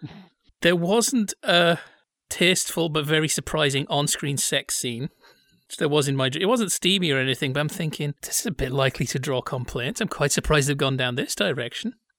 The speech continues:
But yes, Sweet Sixteen, which sixteen years is the age gap. Maybe that's the reason, it, 'cause it wasn't a success, was it? Was it one series?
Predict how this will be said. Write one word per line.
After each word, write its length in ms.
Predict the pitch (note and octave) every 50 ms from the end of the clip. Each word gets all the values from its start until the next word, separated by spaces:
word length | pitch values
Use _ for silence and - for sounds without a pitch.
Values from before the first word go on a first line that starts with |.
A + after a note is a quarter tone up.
| _ _ _ _
But 120 | - A2+ A3
yes, 280 | G#3 E3 - - - -
Sweet 320 | - - - A#3 A#3+ A#3 -
Sixteen, 400 | - G#3+ - - - G#3+ G3 F#3+
which 220 | G#3 G#3 G#3 - - _
sixteen 580 | - - - G#3+ G#3 - - - - G#3 G3+ F#3
years 320 | F#3 F3 F3 E3+ D#3+ - -
is 200 | - D3 C#3 -
the 140 | D#3 C#3+ -
age 300 | D#3 C#3+ C#3 C3+ - -
gap. 320 | - B2+ A2 - - - - - - _ _ _ _ _ _ _ _ _ _ -
Maybe 340 | F#3 G#3+ B3+ B3 A#3+ A3 F3+
that's 460 | D3+ - C#3 D3 D#3+ - - - -
the 100 | - D3
reason, 360 | C#3+ D3 C#3+ C3+ C#3+ C3+ D3
it, 120 | D#3 F#3+ F#3+
'cause 180 | - G3 D#3+ G3
it 60 | F3+
wasn't 160 | G#3 F#3+ - C#3
a 20 |
success, 460 | - - C3+ - - D3 C3 B2+ -
was 180 | - C#3 B2 B2+
it? 120 | A#2 - - _ _ _
Was 140 | - - -
it 80 | D3+
one 160 | D3+ D#3 D#3+ D#3+
series? 500 | - - F3+ F#3+ F#3 G3 F#3 - -